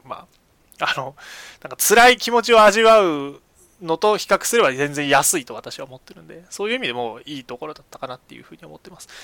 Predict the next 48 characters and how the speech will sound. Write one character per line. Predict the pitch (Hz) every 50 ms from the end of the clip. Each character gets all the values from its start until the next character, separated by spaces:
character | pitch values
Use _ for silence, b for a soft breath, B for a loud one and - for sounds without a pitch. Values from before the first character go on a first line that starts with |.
| B B B B B
で、 | - 185 180 170 B B B B B B B _
肝 | - - 233 269
心 | - 294
の | 262 254
ね、 | 262 302 302 _ _
美 | - 170
容 | 208 240 262 247
師 | - -
さ | - 127
ん | 120
と | - -
の | - - -
会 | - - 156 165 175
話 | 180 180 170
で | 165
す | - -
よ。 | - - - - _ _ _
も | 160 151 143 139 135 131 127 127 123 123 123 127 139 - -
う、 | 170
も | 160 147
う | -
怖 | - - - 196 254 302
い | 302
わ | 185 131
け | 120 123
で | 117
す | 113
よ | 135 135
ね。 | 135 -
ま | 156
あ | 151
で | 160
も | 143
行 | 135 147 156
く | - 175 175
と | - 185
決 | - - 165
め | 151
た | - 151
か | - 139
ら | 113 117
行 | 120 -
く | - 233 247
に | 196 127
は | 113
行 | 117 -
く | -
と。 | - -